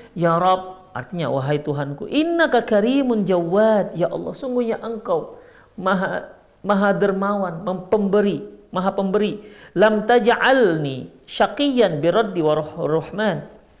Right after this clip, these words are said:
Dan Engkau tidak pernah membuat aku kecewa dengan tidak terkabulnya doaku.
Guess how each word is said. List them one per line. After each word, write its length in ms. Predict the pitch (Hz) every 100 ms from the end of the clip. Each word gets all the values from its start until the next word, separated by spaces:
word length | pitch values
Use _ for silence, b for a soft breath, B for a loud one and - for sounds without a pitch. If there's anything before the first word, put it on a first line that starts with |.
| b b _
Dan 300 | 415 - 233
Engkau 240 | 240 311
tidak 420 | 302 170 - -
pernah 480 | - 262 277 262 180 -
membuat 340 | 185 175 185
aku 240 | 180 185 202
kecewa 680 | 196 - 247 226 247 214 165
dengan 400 | 147 180 208 202
tidak 580 | - 247 185 165 - -
terkabulnya 800 | 175 165 165 147 165 170 180 214
doaku. 560 | 175 - 196 - 214